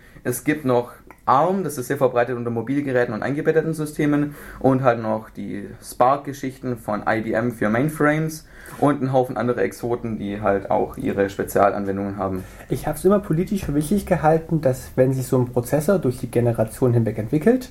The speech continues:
Speaker 2: er ausdrücklich alle Befehle des letzten Prozessors kann, damit die Programme nicht neu kompiliert werden müssen, damit so Programme wie, sagen wir mal, Microsoft Office ohne Neukompilieren auf dem neuen Prozessor laufen. Äh,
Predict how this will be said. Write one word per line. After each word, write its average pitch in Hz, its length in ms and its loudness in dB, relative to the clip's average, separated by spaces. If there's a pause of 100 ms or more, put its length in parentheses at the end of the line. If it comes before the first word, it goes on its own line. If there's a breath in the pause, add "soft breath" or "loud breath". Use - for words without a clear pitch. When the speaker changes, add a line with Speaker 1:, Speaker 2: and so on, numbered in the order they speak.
(520 loud breath)
Speaker 2:
er 143 280 4
ausdrücklich 196 800 2
alle 170 280 4
Befehle 180 540 4
des 165 160 -6
letzten 175 380 2
Prozessors 170 640 -2
kann, 220 400 2 (340 loud breath)
damit 170 300 6
die - 60 -14
Programme 185 520 2
nicht 185 280 2
neu 165 140 6
kompiliert 147 420 2
werden 113 220 6
müssen, 277 340 4 (260 loud breath)
damit 160 240 4
so 170 120 0
Programme 165 520 2
wie, 156 80 2
sagen 143 260 2
wir 147 120 0
mal, 131 180 4
Microsoft 151 460 -4
Office 226 500 2
ohne 202 220 4
Neukompilieren 160 560 4
auf - 80 -6
dem 151 80 0
neuen 143 140 2
Prozessor 131 320 -2
laufen. 101 320 -4 (1200 loud breath)
Äh, 147 340 4